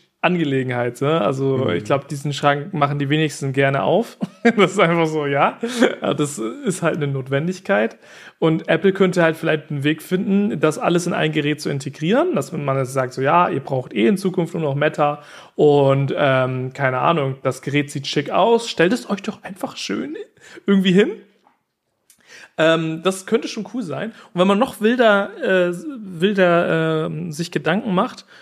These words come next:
Speaker 1: könnte ja dieser Apple-Router, sorry, dass ich so auf den Apple-Router abgehe, aber ich find's, <laughs> ich find's spannend,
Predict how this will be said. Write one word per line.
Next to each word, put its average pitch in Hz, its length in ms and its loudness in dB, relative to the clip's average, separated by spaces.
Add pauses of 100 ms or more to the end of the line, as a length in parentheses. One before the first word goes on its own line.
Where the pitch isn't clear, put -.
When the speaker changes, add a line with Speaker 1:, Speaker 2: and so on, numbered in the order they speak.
(160)
Speaker 1:
könnte 247 280 0
ja 226 100 4
dieser 165 600 2
Apple-Router, 196 920 0
sorry, 147 240 -2
dass 135 160 -4
ich 135 80 -6
so - 80 0
auf - 80 -2
den 156 140 -4
Apple-Router 139 480 -4
abgehe, 160 360 -2
aber 160 140 -2
ich 147 100 -10
find's, 139 200 -4 (320)
<laughs> - 260 -20
ich - 160 -12
find's 143 240 -10
spannend, 185 320 -2